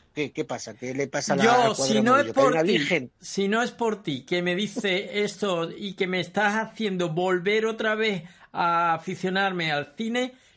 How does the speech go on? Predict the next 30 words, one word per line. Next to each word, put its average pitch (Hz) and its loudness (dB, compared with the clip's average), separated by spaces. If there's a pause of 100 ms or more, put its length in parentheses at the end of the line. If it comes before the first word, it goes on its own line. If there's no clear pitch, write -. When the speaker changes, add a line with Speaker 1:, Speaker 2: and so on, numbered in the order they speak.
(120)
Speaker 2:
no 196 2
me 233 -2
meto 254 0
a 233 4
ver 214 -2
Sucedió 180 -2
una 185 0
noche, 196 -4
por 160 -4
ejemplo. 139 -8 (100)
No 220 0
me 285 -2
meto 220 -4
a - -2
ver 147 -4
esas 131 -8
películas. 127 -10
Speaker 1:
Claro. - -8 (760)
Pero 139 2
simplemente 247 0
si 165 0
la 147 2
gente 226 0
tuviera 254 2
un 247 2
mínimo 247 2
de 240 2
curiosidad 233 0
y 226 0
dice, - -6